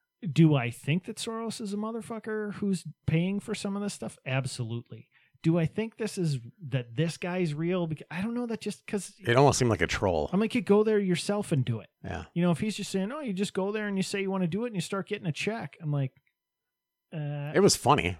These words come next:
Speaker 2: but
Speaker 1: I was
Speaker 2: as
Speaker 1: like, "You could check that
Speaker 2: yeah.
Speaker 1: yourself. Go try and do it." And then sent me a picture that said, "What do you think about this?" And it was like, Soros, so it was a bus, and it was like, "Soros something,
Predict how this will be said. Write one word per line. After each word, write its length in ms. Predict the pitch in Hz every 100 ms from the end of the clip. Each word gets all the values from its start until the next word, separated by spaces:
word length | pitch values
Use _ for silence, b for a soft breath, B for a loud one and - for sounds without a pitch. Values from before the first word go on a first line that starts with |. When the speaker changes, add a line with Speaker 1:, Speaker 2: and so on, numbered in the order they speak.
| -
Speaker 2:
but 60 |
Speaker 1:
I 40 | 110
was 80 | 196
Speaker 2:
as 40 |
Speaker 1:
like, 180 | 214 -
"You 60 | 240
could 160 | 170
check 280 | - 196 214
that 200 | 226 196
Speaker 2:
yeah. 60 | 180
Speaker 1:
yourself. 480 | 151 240 302 135 -
Go 200 | 170 - _
try 200 | - 180
and 120 | 170 170
do 140 | 226
it." 120 | - b b b
And 160 | 147 165
then 360 | 180 175 170 160
sent 280 | - 170
me 100 | 175
a 60 | 147
picture 460 | - 160 - 147 143
that 180 | 135
said, 260 | - 127 113 b b
"What 200 | 127 143
do 60 | 190
you 60 |
think 200 | 165 190
about 240 | 165 156 -
this?" 220 | 233 -
And 60 | 156
it 60 |
was 160 | 151 127
like, 280 | 120 - - _ _ _ _ _ _ _ _
Soros, 1200 | - - - 151 165 156 151 156 143 - - 180 _
so 180 | - 180
it 80 | 175
was 100 | 135
a 60 | 117 -
bus, 480 | 139 123 104 - - _
and 80 | 131
it 40 |
was 140 | 135 123
like, 160 | 110 _ -
"Soros 600 | - - 131 127 131 127
something, 1040 | - - - 127 120 123 117 117 117 113